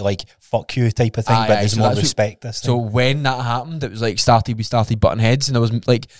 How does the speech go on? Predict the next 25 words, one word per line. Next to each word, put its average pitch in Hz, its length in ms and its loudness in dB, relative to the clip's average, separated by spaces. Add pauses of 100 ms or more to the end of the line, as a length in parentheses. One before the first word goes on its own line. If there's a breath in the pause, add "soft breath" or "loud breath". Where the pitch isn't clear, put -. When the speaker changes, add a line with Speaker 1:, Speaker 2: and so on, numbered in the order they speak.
Speaker 2:
different 131 360 -4
systems 139 400 -2
coming 160 200 2
into - 140 -2
place. 180 360 4 (680 loud breath)
And 127 340 4 (800)
the 123 100 0
thing 156 140 6
was, 143 200 0
some 147 160 2
of 165 60 -2
the 156 60 0
things 156 160 -2
were 127 80 0
easy 117 220 -2
fixed. - 480 2 (560 soft breath)
So 120 400 2 (360)
the 123 100 2
way 143 120 6
he 151 140 6
spoke 131 340 4
to 156 80 0
me 180 140 4
that 170 240 2
day 202 240 -2